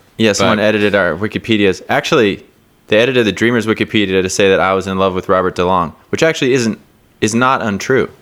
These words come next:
Speaker 1: I am in love
Speaker 2: I,
Speaker 1: with you.
Speaker 2: I should probably go edit mine to say, "I'm in love with Nick Wold." Um,
Speaker 1: That's
Speaker 2: okay,
Speaker 1: why I've come
Speaker 2: so
Speaker 1: on your
Speaker 2: is it
Speaker 1: podcast
Speaker 2: Wold?
Speaker 1: to tell you.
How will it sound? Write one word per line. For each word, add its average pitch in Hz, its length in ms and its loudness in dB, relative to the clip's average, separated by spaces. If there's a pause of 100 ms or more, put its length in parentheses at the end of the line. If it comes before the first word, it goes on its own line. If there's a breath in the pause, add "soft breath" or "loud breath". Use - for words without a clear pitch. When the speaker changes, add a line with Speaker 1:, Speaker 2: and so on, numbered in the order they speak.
(200)
Speaker 1:
I 120 140 0
am 127 260 -2
in 104 100 -4
love 107 140 2
Speaker 2:
I, 110 240 0
Speaker 1:
with - 80 -6
you. - 840 -20
Speaker 2:
I 127 180 0
should 127 340 -4
probably 110 340 -2
go 110 140 0
edit 107 180 0
mine 107 280 -2
to 95 60 -10
say, 92 440 -2
"I'm 95 200 -2
in 92 120 -6
love 90 420 -6
with 85 380 -10
Nick 98 200 -4
Wold." 90 340 -2 (520 soft breath)
Um, 90 340 -2 (180)
Speaker 1:
That's - 220 -2
Speaker 2:
okay, 123 60 0
Speaker 1:
why 113 80 2
I've 101 100 -2
come 120 120 -2
Speaker 2:
so 117 80 2
Speaker 1:
on 104 60 0
your 98 60 0
Speaker 2:
is 147 60 0
it 113 80 0
Speaker 1:
podcast 110 100 -2
Speaker 2:
Wold? 147 300 2
Speaker 1:
to - 80 -8
tell 107 180 2
you. 85 140 -2